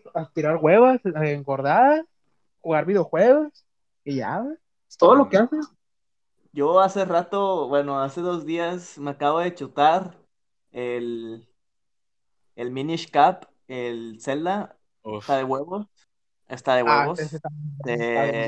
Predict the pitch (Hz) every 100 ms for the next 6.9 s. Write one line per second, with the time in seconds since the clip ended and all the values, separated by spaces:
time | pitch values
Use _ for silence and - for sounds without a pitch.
0 | 113 113 120 - 143 135 123 120 139 -
1 | 160 139 123 120 120 120 127 _ _ _
2 | _ - 143 143 143 143 139 143 180 214
3 | 104 104 107 98 95 135 143 143 - 147
4 | 151 147 135 135 - - _ _ - 139
5 | 143 147 151 165 180 170 185 185 220 185
6 | 156 139 135 127 127 127 120 120